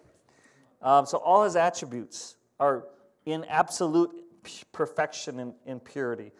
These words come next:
Now, profane, let's look over in a, a Levitic-, Leviticus real quick. Um, the word profane means to defile or to pollute, or, t-, and this is one of the slipperiest things, to make common.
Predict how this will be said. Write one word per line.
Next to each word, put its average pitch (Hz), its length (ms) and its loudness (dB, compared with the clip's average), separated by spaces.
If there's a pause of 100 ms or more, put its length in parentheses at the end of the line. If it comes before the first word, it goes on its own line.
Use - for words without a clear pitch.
(260)
Now, 170 140 0
profane, 170 720 -4
let's - 180 -16
look - 120 -16
over 220 220 2
in 165 100 0
a, 156 160 -2
a 147 80 2
Levitic-, 143 480 0
Leviticus 139 600 -4
real 117 100 -10
quick. - 280 -14 (1900)
Um, 151 400 6 (920)
the 170 80 0
word 240 260 6
profane 196 880 0 (100)
means 175 300 -8
to 175 140 -6
defile 165 600 4
or 180 120 2
to 165 160 -8
pollute, 185 580 2
or, 233 340 6
t-, - 220 -14 (140)
and 165 100 -10
this 233 180 -8
is - 240 -12 (680)
one 196 180 -2
of 190 80 -4
the 180 80 0
slipperiest 160 800 -6
things, 135 480 -10 (280)
to 196 200 -6
make 180 720 -8
common. 220 540 4